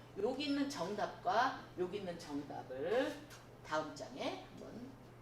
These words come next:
살펴보도록 할게요. 예, 아까 쌀하고 밥이 합쳐서 쌀밥이라고 했어요. 밤하고 송이가 합쳐서 꽃송이처럼 밤송이라고 했어요. 여행하고 길이 합쳐서 아까 시골길처럼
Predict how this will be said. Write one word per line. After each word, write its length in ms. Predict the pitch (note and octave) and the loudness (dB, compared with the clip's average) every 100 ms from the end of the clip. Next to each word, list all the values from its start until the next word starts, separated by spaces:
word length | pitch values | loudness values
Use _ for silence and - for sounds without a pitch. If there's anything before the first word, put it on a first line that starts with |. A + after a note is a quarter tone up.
| - - - - - - - - - - - - - - - - | -16 -16 -16 -16 -18 -18 -18 -18 -18 -18 -18 -18 -18 -18 -10 -6
살펴보도록 520 | - C#4 F#3 - - | -4 0 0 -2 -8
할게요. 360 | - - - - - - - - - - - - - - - - | -12 -14 -16 -16 -16 -16 -18 -18 -18 -16 -16 -16 -16 -14 -12 -10
예, 160 | - - - - | -12 -12 -14 -6
아까 600 | - - - - - - - | -6 2 8 8 8 0 -4
쌀하고 400 | A3+ A#3 G#3 D3 | 4 4 4 -2
밥이 220 | - C3+ | -6 -8
합쳐서 580 | C3 - - C3+ A#3+ - | -8 -8 -6 -2 0 0
쌀밥이라고 600 | - C#4+ D#4 A#3+ - - | 0 2 4 2 -4 -10
했어요. 280 | - - - - - - - - - - | -14 -16 -16 -16 -16 -18 -18 -16 -16 -10
밤하고 440 | - G3 G3 F3 | -2 0 2 2
송이가 340 | D#3+ G#3+ F#3+ E3+ | 0 -4 -4 -4
합쳐서 500 | - - - A#3+ B3+ | -4 -2 -2 0 -2
꽃송이처럼 1000 | D#4+ - C4+ G#3+ - F3+ E3+ A3+ - - - | -2 -2 0 0 -4 -4 -2 -2 -4 -12 -12
밤송이라고 840 | - - - C#3 - F#3 F#3 - - | -10 -8 -10 -10 -8 -8 -8 -8 -8
했어요. 200 | - - - - - - - - - - - - - | -12 -16 -16 -16 -16 -16 -16 -16 -16 -16 -16 -16 0
여행하고 920 | D#3+ F#3+ A3+ A3+ A3+ G#3+ - F3+ D#3+ | 4 6 6 6 2 -4 -8 -8 -8
길이 240 | - E3 D#3+ | -8 -4 -4
합쳐서 420 | - C#3 C3 G3 | -4 -4 -2 -2
아까 280 | - - C3+ | -2 -2 -2
시골길처럼 1000 | - C#4+ E4+ - A#3 - - - A3 | -2 2 2 2 -2 -6 -6 -6 -6